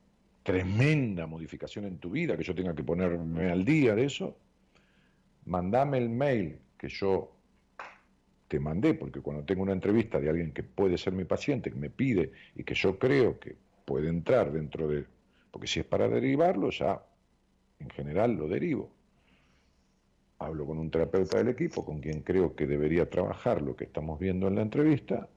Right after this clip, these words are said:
y le digo, mirá, adelante la persona, ¿eh? Yo no doy ninguna vuelta. Estoy con alguien, con Pepito o Pepita, que es así, así, así, tiene tal y tal y tal problema,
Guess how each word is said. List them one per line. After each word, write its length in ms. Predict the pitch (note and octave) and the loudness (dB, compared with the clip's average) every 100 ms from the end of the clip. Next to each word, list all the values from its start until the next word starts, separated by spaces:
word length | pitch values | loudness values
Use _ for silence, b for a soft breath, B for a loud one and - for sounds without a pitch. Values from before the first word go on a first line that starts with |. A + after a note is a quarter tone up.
| - | -4
y 80 | |
le 80 | D#2+ | 2
digo, 120 | F2 | 4
mirá, 360 | E2 F#2 D2+ - _ _ _ _ - | 6 4 2 0 _ _ _ _ -4
adelante 420 | C#3 F3+ D3 G#2 | 0 0 0 0
la 140 | G2 | 0
persona, 420 | - G#2 D3+ F2+ | -2 -4 -2 -2
¿eh? 60 | G#2 - _ _ _ _ _ _ - | -4 -6 _ _ _ _ _ _ -8
Yo 120 | A2 | -4
no 120 | F2 | 0
doy 160 | D#2+ D#2+ | 0 0
ninguna 260 | D#2+ E2+ | 2 2
vuelta. 260 | G2 E2+ - B B - | 2 0 -4 B B -6
Estoy 240 | - F#2 | 0 2
con 180 | D3 F3+ | 4 4
alguien, 340 | F#3+ E3 C#3+ | 4 4 2
con 200 | - E2 | -2 -4
Pepito 440 | F2+ G#2+ D#3 - C#3+ | -4 0 -2 0 -2
o 220 | - E2+ | -2 -6
Pepita, 500 | - C#3+ C3+ - - | -4 -2 -4 -6 -6
que 120 | E2+ | -6
es 280 | E2 - - | -6 -6 -6
así, 360 | - D3 C3 | 0 2 4
así, 260 | A2 - A2 | 2 2 0
así, 220 | G#2 B2 | 0 0
tiene 240 | G#2+ F2+ F2+ | 0 -2 0
tal 240 | - A2+ | 2 2
y 40 | |
tal 160 | - G#2 | 2 2
y 80 | F#2+ | 2
tal 160 | A2+ | 2
problema, 400 | - G2+ A2+ A#2 | 2 0 2 0